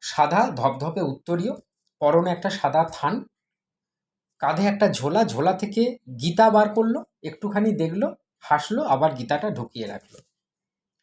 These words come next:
জগদীশবাবু উঠে দাঁড়িয়ে ডাকলো যে, "আপনি এখানে আসুন।" বিরাগী বলল যে, "আপনি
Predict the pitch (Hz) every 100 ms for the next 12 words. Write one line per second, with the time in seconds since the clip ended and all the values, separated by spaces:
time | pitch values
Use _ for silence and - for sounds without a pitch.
0 | _ _ _ 127 143 170 214 220 175 151
1 | 262 - 147 139 185 143 127 202 - _
2 | _ _ _ _ _ _ _ _ _ -
3 | _ 139 123 - 226 - _ 135 151 135
4 | 185 - 165 139 117 - - _ _ _
5 | _ _ _ _ _ _ _ _ _ _
6 | _ _ _ _ _ _ _ _ _ _
7 | _ _ _ _ _ _ _ - 123 185
8 | 247 269 180 135 135 226 - _ _ _
9 | _ _ _ _ _ _ _ _ _ _
10 | _ _ _ _ _ _ _ _ _ _
11 | _ _ _ 151 208 160 208 240 196